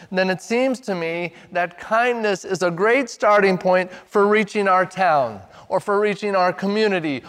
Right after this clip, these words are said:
or for reaching our world. So it has been in our heart, Paula and myself, that we would trust Jesus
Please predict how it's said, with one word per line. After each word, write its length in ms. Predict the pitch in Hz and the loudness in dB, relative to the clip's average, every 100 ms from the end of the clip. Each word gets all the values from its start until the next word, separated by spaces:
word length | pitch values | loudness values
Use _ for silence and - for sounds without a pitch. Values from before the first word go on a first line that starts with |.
| - | -6
or 140 | 190 | -4
for 180 | 180 202 | -2 -2
reaching 460 | 202 196 196 185 170 | 0 -2 -6 -8 -4
our 280 | 160 160 151 | 0 2 2
world. 680 | 151 156 135 107 52 - - - _ _ _ _ _ _ _ _ _ _ _ _ _ | 0 0 0 -2 -8 -18 -20 -20 _ _ _ _ _ _ _ _ _ _ _ _ _
So 400 | - 202 160 180 | 0 4 4 2
it 100 | 180 | -2
has 140 | 180 | -4
been 360 | 165 190 185 175 | -2 -2 -2 -8
in 200 | 175 165 | -6 -2
our 260 | 160 160 | 0 0
heart, 320 | 147 131 90 - 131 _ _ - 156 156 | -2 -6 -6 -10 -20 _ _ -20 -20 -18
Paula 640 | - 139 135 127 120 127 _ | -4 -2 0 -4 -6 -12 _
and 200 | - 123 | -14 -10
myself, 500 | 120 110 - - 110 _ _ _ _ _ _ _ _ _ _ 131 | -8 -10 -10 -14 -14 _ _ _ _ _ _ _ _ _ _ -6
that 240 | 135 135 | -6 -4
we 160 | 165 165 | -6 -6
would 240 | 147 123 - _ _ _ _ | -6 -8 -18 _ _ _ _
trust 520 | - 202 220 - - | -4 0 0 -4 -14
Jesus 720 | 160 139 127 131 156 - - | -8 -6 -6 -6 -6 -10 -20